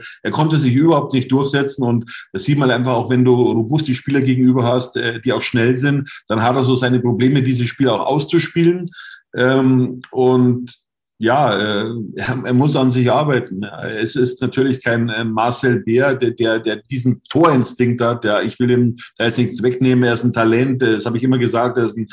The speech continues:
Rohdiamant, der irgendwann seinen Weg in die erste Liga, äh, finden wird. Aber, äh,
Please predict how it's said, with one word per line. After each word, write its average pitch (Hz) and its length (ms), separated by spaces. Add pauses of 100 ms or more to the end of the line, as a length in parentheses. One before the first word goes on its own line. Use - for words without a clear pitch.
(160)
Rohdiamant, 127 600
der 123 80
irgendwann 127 400
seinen 113 240
Weg 123 160
in 120 100
die 117 80
erste 117 260
Liga, 131 360 (320)
äh, - 540 (140)
finden 165 380
wird. 170 300 (280)
Aber, 147 520
äh, 143 280